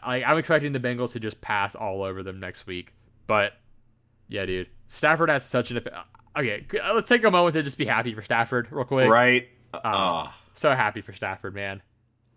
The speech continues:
Speaker 2: I feel
Speaker 1: So
Speaker 2: like he went back into the Bears, like, playing the Bears, and he's like,
Speaker 1: <laughs>
Speaker 2: "Look, look at my new friends."
Speaker 1: Yeah.
Speaker 2: <laughs>
Speaker 1: Yeah, basically, like
Speaker 2: Showing up with the squad, and Aaron Donald is there, and, like, it's just like, "Oh, no. What have we done?"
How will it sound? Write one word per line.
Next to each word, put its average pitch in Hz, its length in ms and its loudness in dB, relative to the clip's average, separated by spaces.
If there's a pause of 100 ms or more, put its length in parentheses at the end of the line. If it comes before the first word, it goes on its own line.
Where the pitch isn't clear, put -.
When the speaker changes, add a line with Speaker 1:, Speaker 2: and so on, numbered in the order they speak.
Speaker 2:
I 123 60 6
feel 139 180 0
Speaker 1:
So 156 40 2
Speaker 2:
like 170 180 4
he 190 120 0
went 143 300 2
back 107 320 -2
into 113 220 -10
the 101 100 -12
Bears, 95 640 -6 (100)
like, 92 440 -6
playing 107 300 -4
the 95 60 -10
Bears, 87 380 0
and 82 100 -16
he's 90 220 -12
like, 80 300 -10 (180)
Speaker 1:
<laughs> - 160 -2 (640)
Speaker 2:
"Look, 143 260 0
look 139 240 2
at 131 140 4
my 113 200 6
new 113 240 -2
friends." 113 600 -2
Speaker 1:
Yeah. 101 400 2 (300)
Speaker 2:
<laughs> 180 580 0
Speaker 1:
Yeah, 147 200 4
basically, 165 260 2
like 156 100 8
Speaker 2:
Showing 135 100 2
up 127 160 0
with 127 120 -8
the 120 80 -6
squad, 110 600 0
and 107 180 -2
Aaron 113 360 2
Donald 104 460 0
is 98 200 -10
there, 107 340 -2
and, 101 200 -8 (280)
like, 440 200 0
it's 101 160 -2
just 440 140 0
like, 98 180 -6
"Oh, 95 180 2
no. 85 420 -6 (260)
What 117 140 -4
have 95 120 -6
we 98 100 -8
done?" 92 360 -6